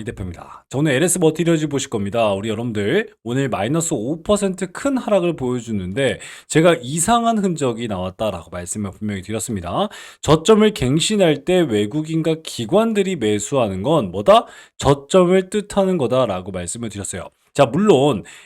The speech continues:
엘에스 머티리얼즈가 가장 큰 악재를 받고 있는 건 바로 미국의 대선의 트럼프 때문이다라고 말씀을 드릴 수가 있습니다.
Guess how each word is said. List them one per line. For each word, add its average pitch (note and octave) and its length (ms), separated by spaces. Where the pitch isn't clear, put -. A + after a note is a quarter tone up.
엘에스 G3+ 400
머티리얼즈가 E3 640
가장 F#3 480
큰 - 280
악재를 D#3 420
받고 B2 280
있는 A2 200
건 A#2+ 120
바로 A#2+ 440
미국의 E3 640
대선의 A2+ 540
트럼프 B3+ 600
때문이다라고 D#3 720
말씀을 G2+ 420
드릴 G#2+ 160
수가 A#2 220
있습니다. F#2+ 480